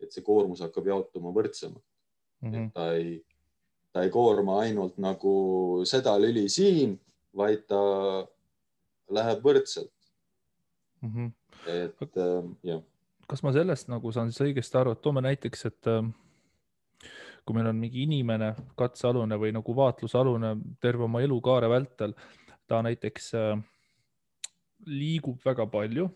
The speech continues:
Speaker 2: kasutab kõiki liha, li-, oma keha funktsioone, kõiki lihaseid, ta kasutab täisamplituudis liikumist, noh, ma ei tea, elab seal, kükitab, jookseb, eks ole,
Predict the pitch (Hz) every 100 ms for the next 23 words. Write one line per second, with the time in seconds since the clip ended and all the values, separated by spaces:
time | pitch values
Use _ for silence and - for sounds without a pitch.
0 | - 135 127 - 104 - 123 - - 120
1 | 117 104 - 123 - - 123 117 131 120
2 | 117 117 - 175 139 120 113 - - -
3 | - - 143 - 113 156 147 123 120 120
4 | - - 120 127 120 113 - 131 127 131
5 | 131 117 117 110 - 143 139 127 123 -
6 | 220 - _ 139 123 113 95 127 127 -
7 | - 120 123 123 131 - 117 120 123 -
8 | 120 117 - 123 117